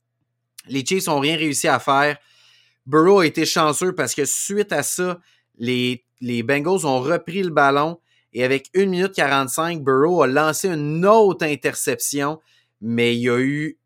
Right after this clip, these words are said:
une pénalité, donc cette deuxième interception-là n'est pas apparue. Ça a donné un premier jeu aux Bengals qui ont fini par inscrire un placement avant la mi-temps et c'était treize à six pour les Chiefs à la mi-temps.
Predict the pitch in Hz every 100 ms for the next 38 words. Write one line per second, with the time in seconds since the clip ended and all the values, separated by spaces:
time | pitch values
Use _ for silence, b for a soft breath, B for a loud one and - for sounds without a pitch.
0 | _ 147 156 151 135 131 120 156 147 123
1 | 120 - 120 113 156 143 143 135 127 117
2 | 120 131 117 131 135 117 135 123 123 110
3 | 135 135 113 113 110 123 139 123 117 113
4 | 110 120 127 - 135 127 120 113 127 160
5 | 156 b b b _ 180 185 170 151 175
6 | 147 120 123 - 131 143 147 120 - 151
7 | 151 131 120 135 135 117 110 107 107 -
8 | 151 - 139 120 - 131 - 135 151 139
9 | 120 117 - 147 143 - 123 104 - 143
10 | - - 139 127 113 101 98